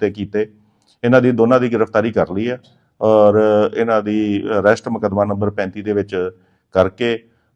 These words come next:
ਔਰ ਇਹਨੂੰ ਆਪਾਂ, ਇਹਦਾ ਰਿਮਾਂਡ ਲੈ ਕੇ ਤੇ ਅਗਲੀ ਪੁੱਛਗਿੱਛ ਕਰਾਂਗੇ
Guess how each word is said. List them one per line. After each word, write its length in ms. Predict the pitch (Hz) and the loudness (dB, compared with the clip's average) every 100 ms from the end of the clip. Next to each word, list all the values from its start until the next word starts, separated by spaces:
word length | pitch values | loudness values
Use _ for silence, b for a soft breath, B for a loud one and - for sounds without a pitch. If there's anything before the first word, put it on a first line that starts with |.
| - | -2
ਔਰ 520 | 104 101 104 101 - | 2 4 4 2 0
ਇਹਨੂੰ 460 | 110 110 104 98 104 | 0 0 0 -4 -4
ਆਪਾਂ, 640 | 101 101 95 90 85 - 101 | -4 0 2 2 -2 -6 -2
ਇਹਦਾ 140 | 98 | 0
ਰਿਮਾਂਡ 320 | 95 92 95 | 2 0 0
ਲੈ 180 | 98 98 | 0 -2
ਕੇ 160 | 98 107 | -4 -4
ਤੇ 160 | 104 - | -4 -2
ਅਗਲੀ 200 | 101 98 | -2 -2
ਪੁੱਛਗਿੱਛ 380 | 95 87 98 90 | -2 -4 -4 -4
ਕਰਾਂਗੇ 540 | - 82 95 98 101 | -4 -2 -2 -4 -4